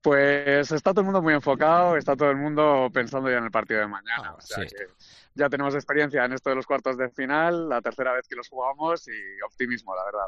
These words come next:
Speaker 2: Sí, y
Speaker 1: Estamos optimistas
Speaker 2: y,
Speaker 1: todos.
Speaker 2: y mientras la geopolítica no se meta de por medio, pues a confiar sin duda en los hombres de negro. A ver,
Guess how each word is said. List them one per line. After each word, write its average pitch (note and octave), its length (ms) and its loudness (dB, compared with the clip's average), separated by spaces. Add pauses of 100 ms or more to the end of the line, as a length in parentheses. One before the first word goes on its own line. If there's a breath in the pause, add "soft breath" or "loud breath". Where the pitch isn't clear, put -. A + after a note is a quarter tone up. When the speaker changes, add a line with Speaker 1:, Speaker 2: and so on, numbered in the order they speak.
Speaker 2:
Sí, - 160 -8
y - 100 -12
Speaker 1:
Estamos A2+ 500 -4
optimistas G#2+ 480 -8
Speaker 2:
y, - 60 -14
Speaker 1:
todos. G2 160 -8
Speaker 2:
y F#2 80 -4
mientras A2+ 380 -6
la A#2 160 0
geopolítica C3 1000 -2
no C3 420 -2
se C3 120 -4
meta B2+ 220 -4
de B2+ 80 0
por C3+ 180 -2
medio, G3 280 0
pues C3 240 -4
a A#2 320 0
confiar C3 380 -2
sin B2+ 160 -6
duda C3 200 0
en B2 40 -2
los A#2+ 140 -4
hombres A#2+ 160 -6
de A#2+ 60 -4
negro. A#2 220 0
A E3+ 60 4
ver, G3+ 220 0